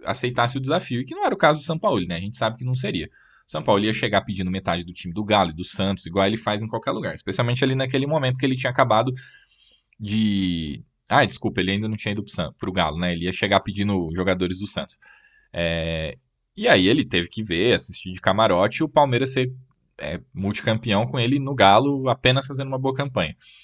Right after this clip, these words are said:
E agora ele tá lá onde ele, ele sempre sonhou, que é um time que tá em pleno investimento. Então, assim,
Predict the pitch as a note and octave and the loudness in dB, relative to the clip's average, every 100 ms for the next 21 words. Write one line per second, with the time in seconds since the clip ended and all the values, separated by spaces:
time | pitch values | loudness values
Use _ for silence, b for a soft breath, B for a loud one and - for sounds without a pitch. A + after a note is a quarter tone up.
0 | b b b b _ _ - A2+ D3 F#2+ | b b b b _ _ -6 2 6 6
1 | F#2+ B2+ C3 A#2+ G2+ A#2 G#2+ G#2 G2+ F#2 | 4 4 4 6 8 6 6 2 2 0
2 | D#2 - E2 F#2+ - A2 G#2 - A#2+ F#2+ | -2 -8 -8 -6 -2 -2 -2 -2 0 2
3 | G#2+ A#2+ A2+ A2+ G#2 G#2+ A2 - B2+ A2 | 2 2 0 0 -2 -4 -6 -8 0 2
4 | G2+ A#2+ A2+ A2 A2+ A2 - C3 E2+ A2 | 2 2 0 0 -2 -4 -2 -2 -2 2
5 | F#3+ G#3+ - | 2 2 0